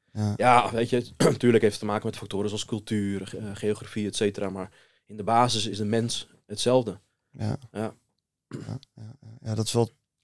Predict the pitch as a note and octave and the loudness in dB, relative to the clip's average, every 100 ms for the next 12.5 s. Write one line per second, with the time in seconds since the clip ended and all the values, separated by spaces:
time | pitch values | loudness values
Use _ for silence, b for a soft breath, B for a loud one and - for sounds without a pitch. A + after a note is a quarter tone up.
0 | A#2+ B2+ C3+ A#2+ B2 A#2+ B2+ A2+ G#2 G#2 | 2 4 8 8 10 8 6 4 -2 2
1 | A2+ G2+ G2 G2 B2 C3 - _ _ _ | 4 4 2 2 4 4 0 _ _ _
2 | _ _ _ G2 G2 G2+ _ A#2 A#2+ A#2+ | _ _ _ -8 -8 -8 _ 0 4 6
3 | B2 - A#2+ A#2 A2 B2+ B2 A2+ A#2 A2+ | 6 4 0 2 4 4 4 -4 -4 -4
4 | A2 A2 - A2+ A2 G#2+ G#2+ G2+ _ _ | -4 -4 -8 -8 -8 -6 -8 -10 _ _
5 | _ _ _ _ _ _ _ _ _ G#2 | _ _ _ _ _ _ _ _ _ -10
6 | G#2 A2 G#2+ G#2 G2+ B2 A#2+ A#2+ A#2 G#2 | -2 2 0 0 0 2 4 2 0 -6
7 | A2+ A#2+ C#3 - - G2+ G#2 G#2+ A2+ G#2+ | -6 -6 -6 -8 -14 -8 -4 0 0 0
8 | A2 A2 B2 A#2 A2+ - A#2 A2+ - G#2 | -4 2 4 4 0 -2 -2 -2 -6 -2
9 | B2 A#2+ A#2 A2+ A#2 A#2+ _ _ _ _ | 0 0 -2 -2 -2 -4 _ _ _ _
10 | _ _ G#2 G#2 G#2 G2+ G2+ G2+ G2+ G2 | _ _ -2 0 0 0 0 -2 -2 -6
11 | G#2+ _ _ _ _ _ _ _ - A#2 | -12 _ _ _ _ _ _ _ -6 -4
12 | G2 - F#2 G2+ G2 | -4 -8 -12 -12 -12